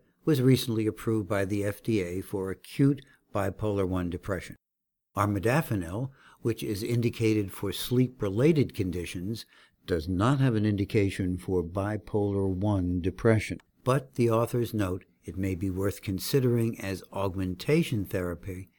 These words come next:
in certain patients. Finally, cariprazine,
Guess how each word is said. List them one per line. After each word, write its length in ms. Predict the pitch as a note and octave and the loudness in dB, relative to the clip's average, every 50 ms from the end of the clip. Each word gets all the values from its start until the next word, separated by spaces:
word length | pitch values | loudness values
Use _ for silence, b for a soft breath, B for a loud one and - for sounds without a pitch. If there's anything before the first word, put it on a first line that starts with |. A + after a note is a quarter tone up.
| _ _ - | _ _ -8
in 160 | G2 F#2+ F#2 | -6 -6 -6
certain 460 | - - G#2 F#2+ F2+ - F#2 F#2 F2 | -4 -6 -6 -6 -6 -6 -8 -8 -8
patients. 720 | E2+ - - E2+ E2+ E2 - - - - - - - - _ _ _ _ _ _ _ _ _ _ _ | -10 -10 -12 -12 -12 -12 -12 -14 -16 -20 -20 -20 -20 -20 _ _ _ _ _ _ _ _ _ _ _
Finally, 640 | - - - A#2+ B2+ C#3 C3 A2 G2+ G2 G#2 A2+ | -12 -2 2 4 4 4 4 4 2 0 -2 -4
cariprazine, 960 | A2 - - G2+ G2 G2+ B2+ D3 C#3+ D3 B2 F#2 F#2+ F#2+ E2+ D#2+ E2+ G#2 B2+ | -6 -8 -8 -6 0 2 2 2 4 2 0 0 0 -4 -4 -4 -6 -8 -8